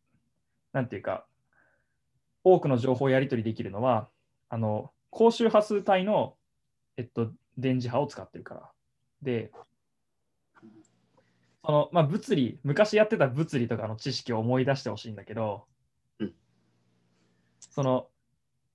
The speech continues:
Speaker 1: 周波数っていうのはさ、大きくなると波長はさ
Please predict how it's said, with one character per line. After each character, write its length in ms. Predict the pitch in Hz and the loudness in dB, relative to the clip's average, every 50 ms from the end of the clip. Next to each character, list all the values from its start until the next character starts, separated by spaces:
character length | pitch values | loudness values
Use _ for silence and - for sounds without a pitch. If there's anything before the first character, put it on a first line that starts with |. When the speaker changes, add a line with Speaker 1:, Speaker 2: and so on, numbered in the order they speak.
| _ _ _ _ | _ _ _ _
Speaker 1:
周 240 | - - 262 269 | -6 -2 0 2
波 140 | 247 294 277 | 4 4 4
数 140 | 277 - 151 | 4 2 -2
っ 20 | |
て 180 | 117 - - 120 | -2 -2 -2 -2
い 60 | 113 | -2
う 20 | 107 | -2
の 80 | 104 | -4
は 100 | 98 107 | -6 -4
さ、 360 | - 127 117 107 - - - _ _ _ _ _ _ _ _ _ - | -2 0 0 0 0 -4 -10 _ _ _ _ _ _ _ _ _ 2
大 160 | 214 240 247 | 2 2 2
き 100 | - - | 2 -2
く 100 | 180 147 | 0 2
な 80 | 139 | 2
る 120 | 127 127 131 | 2 2 2
と 160 | 190 180 127 | 2 2 2
波 160 | - - 131 | 2 0 -4
長 220 | 127 - 151 147 151 | 0 0 2 2 2
は 100 | 143 143 | 2 2
さ 340 | - 147 110 107 120 - | 2 0 0 0 -4 -12